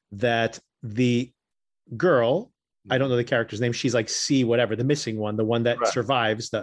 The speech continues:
Speaker 1: first
Speaker 2: Right.
Speaker 1: attack.
Speaker 2: The, the one
Speaker 1: She
Speaker 2: that
Speaker 1: has seen something. So
Speaker 2: Yes.
Speaker 1: Lady Loki has shown her something.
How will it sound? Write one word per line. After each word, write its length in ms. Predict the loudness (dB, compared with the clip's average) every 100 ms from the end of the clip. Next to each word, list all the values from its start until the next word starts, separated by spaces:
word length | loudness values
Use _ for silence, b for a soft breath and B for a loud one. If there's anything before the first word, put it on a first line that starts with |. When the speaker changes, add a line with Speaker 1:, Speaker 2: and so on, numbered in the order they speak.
| -4
Speaker 1:
first 160 | -2 0
Speaker 2:
Right. 20 |
Speaker 1:
attack. 380 | 0 -2 -2 -4
Speaker 2:
The, 180 | -6 -2
the 80 | 0
one 160 | 2 4
Speaker 1:
She 200 | 4 4
Speaker 2:
that 60 |
Speaker 1:
has 120 | 4
seen 340 | 2 2 2 2
something. 520 | 0 -2 -2 -2 -2
So 320 | 0 2 2 -2
Speaker 2:
Yes. 140 | -2
Speaker 1:
Lady 320 | 2 4 4 4
Loki 320 | 2 2 0
has 160 | 0
shown 380 | 0 0 2 2
her 140 | 0 -2
something. 600 | -2 -6 -6 -8 -10